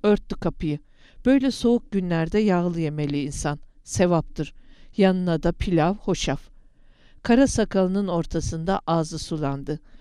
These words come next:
Gözleri oynadı iki yana. Dışarıya bir daha baktı. "Ya ha mübarek, bereket bu."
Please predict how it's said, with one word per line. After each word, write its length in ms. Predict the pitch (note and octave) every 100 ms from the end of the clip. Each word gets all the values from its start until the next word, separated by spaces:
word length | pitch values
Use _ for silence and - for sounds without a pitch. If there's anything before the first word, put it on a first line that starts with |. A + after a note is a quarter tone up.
| _ -
Gözleri 440 | F#3 F3 E3+ E3+
oynadı 440 | E3+ D#3+ D#3 C#3+ -
iki 260 | - -
yana. 300 | D3+ C#3+ C#3 - - _ - - -
Dışarıya 540 | - C4+ B3+ C4 A3
bir 120 | A3+
daha 260 | F3+ D#3+ C#3+
baktı. 400 | C3+ - C#3+ - - _ _ -
"Ya 380 | G3 G3+ F#3+ E3+
ha 160 | E3+ E3
mübarek, 720 | D#3+ D3+ D#3 D3+ D3+ - - - -
bereket 600 | F3+ G3+ G3+ - - -
bu." 140 | D3+